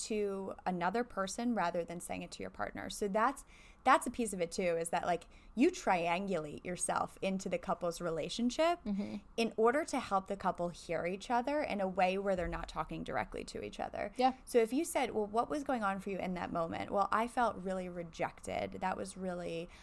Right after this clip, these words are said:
Speaker 1: I felt really hurt in those moments." Um, it's so much easier to be able to say that to the couples therapist than say that to your partner. And that is why you're having these more reactive
Speaker 2: Well, and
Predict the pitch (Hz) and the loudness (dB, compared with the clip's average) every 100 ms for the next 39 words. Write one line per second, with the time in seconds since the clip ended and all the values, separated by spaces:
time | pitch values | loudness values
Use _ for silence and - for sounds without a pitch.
0 | - 190 - 233 214 214 185 - 165 170 | -10 -2 6 6 6 0 0 -4 -4 -4
1 | - - 180 208 208 - 202 104 - - | -4 -6 -4 -6 -4 -4 -4 -6 -8 -6
2 | - - - - - - 208 190 196 - | -8 -8 -18 -18 2 10 10 10 4 -2
3 | - 208 - 285 320 - 208 220 214 202 | 2 2 4 4 4 2 0 2 2 2
4 | 190 180 175 - 175 180 175 - 269 277 | 0 0 -2 -2 2 2 0 -2 0 0
5 | 277 180 208 202 226 233 226 - 190 - | 0 0 0 2 2 2 0 -2 -2 4
6 | 233 233 196 175 165 - 165 - - 220 | 4 4 2 -4 -4 -2 -2 -2 0 4
7 | 247 311 277 190 196 196 285 208 170 170 | 4 4 2 0 0 2 0 0 -4 -6
8 | - - 196 214 202 180 170 185 185 180 | -4 4 4 4 0 -4 -4 -4 -4 -4
9 | 185 180 180 185 180 - - 196 180 170 | -6 -6 0 2 0 -4 -8 -2 0 0
10 | 165 170 - - 427 508 | -4 -8 -16 4 10 12